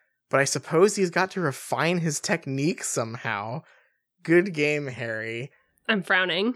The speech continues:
Speaker 1: I'm making a big frowny face at that one.
Speaker 2: Frowning at that.
Speaker 1: <laughs> Angry.
Speaker 2: Angry, don't like that.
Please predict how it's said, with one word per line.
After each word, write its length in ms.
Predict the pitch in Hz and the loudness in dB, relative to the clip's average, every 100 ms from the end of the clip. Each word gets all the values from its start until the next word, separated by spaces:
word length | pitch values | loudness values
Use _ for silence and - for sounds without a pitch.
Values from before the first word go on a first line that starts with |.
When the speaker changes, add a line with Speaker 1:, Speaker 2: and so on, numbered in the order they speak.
| - | -2
Speaker 1:
I'm 160 | 139 139 | -2 0
making 320 | 135 143 143 | -2 0 -2
a 60 | |
big 260 | 135 160 208 | 2 4 2
frowny 420 | - 170 143 123 | 2 0 0 -4
face 340 | - 120 120 - | -2 0 0 -4
at 100 | - | 0
that 220 | 143 131 | 2 2
one. 360 | 117 117 113 170 - - - - - - - - | -2 -4 -6 -12 -18 -20 -20 -20 -20 -20 -14 -2
Speaker 2:
Frowning 480 | 214 190 190 208 220 - - - | 0 2 0 -2 -4 -12 -20 -6
at 160 | 214 202 | -4 -2
that. 320 | 180 175 165 - - _ - | 0 0 0 -4 -10 _ -6
Speaker 1:
<laughs> 320 | - _ - | -6 _ 0
Angry. 840 | 180 180 170 131 135 143 190 - _ _ _ _ _ _ _ _ _ - - - 330 _ - | 4 4 2 0 0 2 2 0 _ _ _ _ _ _ _ _ _ -20 -20 -14 -14 _ -2
Speaker 2:
Angry, 500 | 220 208 202 196 202 | 2 2 4 4 4
don't 340 | 208 233 - | 6 4 4
like 300 | 196 208 - | 2 2 2
that. 440 | 202 196 175 - | 0 2 2 -2